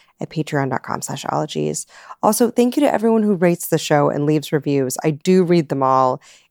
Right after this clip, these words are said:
Here's a little fresh proof. Thank you, Kay Ted Mobbed, who left the review. "Been listening since twenty nineteen, and it's still my favorite podcast. You've been with me through college, pandemic, and now through every relocation and long-distance flight.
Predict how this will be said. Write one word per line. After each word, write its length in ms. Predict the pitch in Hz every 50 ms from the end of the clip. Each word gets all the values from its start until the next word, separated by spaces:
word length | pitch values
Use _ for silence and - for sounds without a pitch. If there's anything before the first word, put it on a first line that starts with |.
| _ _
Here's 320 | - - - 202 202 196 -
a 120 | - -
little 180 | 165 160 156 139
fresh 500 | - - - 165 160 156 - - - _ -
proof. 480 | - - 147 139 139 143 - - - _ - - _ _ _ -
Thank 260 | - 170 170 156 -
you, 300 | 190 175 170 165 160 151 147
Kay 260 | - - 160 151 143
Ted 340 | - - - 156 135 127 135
Mobbed, 460 | 143 135 135 135 135 131 _ _ - _ _ _ _ _ _ _
who 180 | - - 160 151
left 480 | 139 156 156 160 - - - - - _ _ -
the 160 | 170 165 143
review. 580 | 147 143 139 - 143 139 135 135 135 147 147 _ - - _ _ _ _ -
"Been 160 | 196 196 202
listening 400 | 226 247 240 - 262 247 247 247
since 240 | 233 - - 185 -
twenty 240 | - - 202 196 185
nineteen, 400 | 180 175 165 - - 170 160 147
and 160 | 147 135 139
it's 140 | 135 - -
still 180 | - 202 196
my 140 | 196 196 190
favorite 280 | - 190 170 160 165 -
podcast. 640 | - 143 143 131 - 139 135 135 139 - - - _ _ - - - _ _ -
You've 260 | - 151 151 143 -
been 240 | - 226 226 226 214
with 220 | 208 202 196 -
me 100 | 196 185
through 180 | 175 - 165 160
college, 640 | - - 180 170 170 170 170 170 165 160 - - _ _ _ _ _
pandemic, 500 | - 160 147 135 147 143 147 143 143 -
and 80 | - 151
now 160 | 139 139 139
through 220 | 135 151 147 147 - -
every 240 | 180 180 196 202 196
relocation 680 | 185 185 180 175 165 - 170 156 147 - - 151 147
and 160 | - 143 139
long-distance 560 | 135 131 131 135 135 147 135 - - - - -
flight. 320 | - - - - _